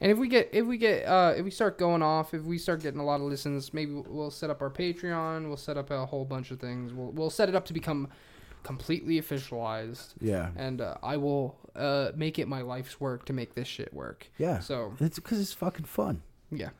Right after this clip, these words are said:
Speaker 1: I, I like doing this.
Speaker 2: Yeah.
Speaker 1: Um, uh,
Speaker 2: We can, eh, if we do this, then you can make instructional videos on how to masturbate and
Speaker 1: Yeah,
Speaker 2: stuff.
Speaker 1: exactly. I can go on, <clears throat> I can go on X N X X and make, uh,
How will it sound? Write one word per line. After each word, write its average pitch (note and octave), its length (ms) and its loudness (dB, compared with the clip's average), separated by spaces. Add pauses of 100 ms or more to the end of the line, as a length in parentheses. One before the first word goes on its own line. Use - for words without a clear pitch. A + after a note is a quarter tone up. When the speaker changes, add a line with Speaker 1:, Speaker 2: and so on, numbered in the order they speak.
(140)
Speaker 1:
I, D3 120 -2
I - 120 -2
like D3 220 0
doing C#3+ 220 2
this. A#2+ 340 -10 (100)
Speaker 2:
Yeah. G2 140 -2 (400)
Speaker 1:
Um, C3 500 -2 (760)
uh, F3+ 500 4 (480)
Speaker 2:
We E3+ 140 12
can, E3 240 8
eh, D3 300 8
if C3 100 2
we C3 100 2
do B2+ 160 4
this, C3+ 300 6
then B2 180 4 (360)
you C#3 120 4
can C#3+ 160 4
make C3 200 4
instructional B2 680 2
videos F#2 500 0
on F#2+ 100 -2
how G2+ 200 0
to F#2+ 60 -2
masturbate G#2 680 0
and - 80 -10
Speaker 1:
Yeah, E3+ 200 2
Speaker 2:
stuff. D#2 220 -6
Speaker 1:
exactly. D3 600 0
I C3+ 60 0
can D#3 160 -2
go D#3 180 6
on, D3 220 4
<clears throat> - 60 -4 (360)
I D3 60 -8
can D#3 140 -2
go D3+ 180 0
on C#3+ 200 -2 (180)
X - 240 -6
N D#3 100 0
X C#3 200 -4
X F3 220 -2
and C#3+ 160 -2
make, C#3 280 -6 (120)
uh, C#3+ 120 -4